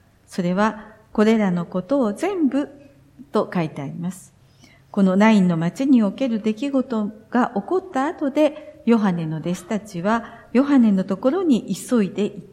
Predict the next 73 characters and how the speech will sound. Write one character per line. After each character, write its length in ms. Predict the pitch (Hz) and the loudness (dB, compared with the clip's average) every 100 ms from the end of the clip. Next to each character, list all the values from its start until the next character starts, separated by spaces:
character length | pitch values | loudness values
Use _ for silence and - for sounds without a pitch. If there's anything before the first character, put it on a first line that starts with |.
| _ | _
た。 160 | 147 - - _ _ _ - _ _ - | -8 -8 -16 _ _ _ -20 _ _ -10
お 60 | |
そ 140 | 180 247 | -4 0
ら 120 | 214 | 0
く 80 | 208 | -2
そ 140 | 208 | -6
こ 120 | 202 | -2
で 120 | 302 427 | 0 2
も 380 | 277 185 - - 190 190 | 2 2 -2 0 0 2
最 100 | 294 | 4
も 260 | 262 175 - | 4 4 0
印 320 | 170 175 - | -2 -2 -2
象 160 | 180 175 | -6 -4
深 320 | 220 - 214 | -8 -6 -8
く 260 | - 180 - | -4 -6 -4
決 220 | 175 180 | -8 -4
定 140 | 254 | -4
的 260 | 262 285 285 | -2 -4 0
な 140 | 285 | 2
意 40 | 294 | 4
味 180 | 277 220 | 4 4
を 40 | |
持 140 | 202 | 2
っ 40 | 220 | -2
た 200 | - 180 | -4 -2
の 100 | 190 | 0
は、 120 | 226 | -2
こ 120 | 214 | -2
の 240 | 190 - - | -2 -2 0
ナ 160 | 196 214 | 2 4
イ 100 | 196 | 4
ン 140 | 175 | 0
に 100 | 160 | -2
お 80 | 165 - | -4 -4
け 100 | 285 | 0
る 140 | 254 | 0
出 160 | 185 185 | 0 -2
来 140 | 240 | -2
事 260 | 202 185 170 | -4 -4 -4
で 160 | 165 | -2
あ 60 | 170 | -2
っ 160 | 175 - | -4 -8
た 80 | |
の 160 | 165 165 | -8 -2
で 100 | 247 | 0
は 140 | 247 | 0
な 140 | 190 165 | 0 -4
い 120 | 156 | -6
か 120 | 226 | -8
と 120 | - | -4
思 180 | 185 170 | -4 -4
い 80 | 165 | -8
ま 160 | 156 165 | -8 -12
す。 200 | - _ - - _ _ _ - _ - - - - - - | -14 _ -20 -20 _ _ _ -20 _ -20 -20 -20 -20 -20 -8
ま 80 | 180 | 0
あ、 20 | |
ヨ 120 | 233 | 2
ハ 140 | 262 220 | 4 4
ネ 140 | 180 | 4
の 100 | 165 | 0
こ 120 | 185 | 0
の 120 | 185 | 0
問 220 | 190 233 226 | 2 2 4
い 20 | |
に 140 | 214 | 4
対 180 | 254 240 | 2 0
し 140 | - | 0
て 120 | - 208 | -4 -4
答 280 | 180 202 | 0 2
え 60 | 202 | 2
ら 120 | 214 | 2
れ 80 | 196 | -2
た 280 | 196 170 170 | -2 -2 -4